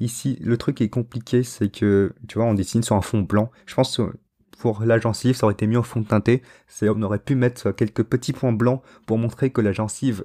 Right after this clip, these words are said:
est mouillée. Mais sinon, et heureusement aussi qu'elle met pas de gloss, ça aurait été un petit peu plus compliqué, euh, de faire l'effet brillant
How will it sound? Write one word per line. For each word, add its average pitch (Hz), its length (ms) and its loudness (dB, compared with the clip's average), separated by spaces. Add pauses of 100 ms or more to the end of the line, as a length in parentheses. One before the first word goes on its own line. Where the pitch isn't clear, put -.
(160)
est 143 100 4
mouillée. 123 460 2 (880)
Mais 113 120 -2
sinon, 110 380 -2
et 113 60 0
heureusement 110 320 2
aussi 123 180 0
qu'elle 110 180 2
met 104 100 4
pas 117 160 2
de 101 100 2
gloss, 104 420 0 (380)
ça 104 80 0
aurait 95 360 0
été 117 280 -2
un 123 80 0
petit - 160 -10
peu - 140 -14
plus - 160 -4
compliqué, 120 520 0
euh, 90 220 0
de 92 160 -4
faire 98 200 -4
l'effet 101 280 0
brillant 113 400 2